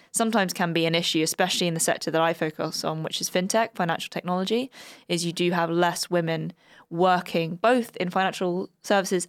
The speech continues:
and in technology. Um, and so it means that we're, we're kind of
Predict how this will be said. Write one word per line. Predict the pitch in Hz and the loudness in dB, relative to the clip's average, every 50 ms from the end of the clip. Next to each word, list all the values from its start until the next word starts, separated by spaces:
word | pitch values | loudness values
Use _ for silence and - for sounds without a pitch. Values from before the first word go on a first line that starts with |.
| - | -2
and | - 185 202 202 | 0 2 2 2
in | 196 180 | 2 0
technology. | - - 180 175 170 175 175 170 - - - - 202 - - - - - - - - - | -2 -2 -2 0 0 2 0 0 0 -2 -4 -4 -4 -6 -10 -16 -16 -16 -18 -14 -6 -4
Um, | 170 160 160 160 156 156 160 - | -2 0 0 0 -2 -4 -6 -4
and | - 170 165 | -4 -2 0
so | 160 - 175 165 165 165 170 - _ _ _ - | 0 2 2 2 2 2 0 -4 _ _ _ -4
it | 185 151 | -4 -2
means | 165 175 175 170 - | 0 0 0 0 0
that | 135 117 - | -2 -2 -2
we're, | - 170 165 165 165 - - | 0 0 0 0 -2 -6 -6
we're | - 185 175 165 165 | -2 0 0 0 0
kind | 170 - 175 165 | 0 -2 -2 -2
of | 165 160 160 - - | -2 -2 -6 -8 -18